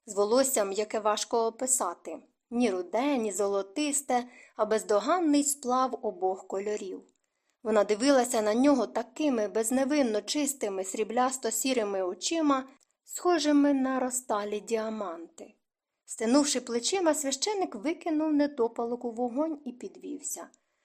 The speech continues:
"Щось із роками я стаю старим фантазером", подумав він. "Розталі діаманти. Ото сказонув. То скоріше у тебе зір псується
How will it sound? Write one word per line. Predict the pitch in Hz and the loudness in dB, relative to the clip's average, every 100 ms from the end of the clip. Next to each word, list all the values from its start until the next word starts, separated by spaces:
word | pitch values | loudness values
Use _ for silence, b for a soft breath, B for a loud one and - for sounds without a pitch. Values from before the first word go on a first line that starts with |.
| _ | _
"Щось | - - 403 330 | -10 -4 -2 0
із | 254 - | -2 -2
роками | 269 269 320 381 311 | -2 0 2 2 4
я | 277 | 2
стаю | 277 269 262 294 | 2 0 0 0
старим | 294 220 240 233 | 0 0 2 0
фантазером", | 226 220 220 190 180 165 160 - _ - | -2 -2 -4 -2 -2 -2 -6 -14 _ -14
подумав | 190 190 180 180 | -12 -10 -10 -10
він. | 180 180 156 - _ _ _ | -10 -12 -12 -16 _ _ _
"Розталі | 285 - - 339 330 | -10 -8 -2 0 0
діаманти. | 240 240 214 190 165 277 - 240 - _ - | 0 0 0 -4 -8 -10 -12 -16 -16 _ -8
Ото | 247 247 440 | -6 -4 -4
сказонув. | 440 302 233 226 202 190 185 b b b _ | -2 -2 0 -2 -2 -6 -8 b b b _
То | 415 | -12
скоріше | - 349 359 403 392 330 | -2 2 4 2 2 0
у | 311 302 | 0 0
тебе | 403 381 277 | -4 -2 -2
зір | 220 427 453 | 0 0 0
псується | - - - 185 175 - | -2 -8 -6 -4 -4 -4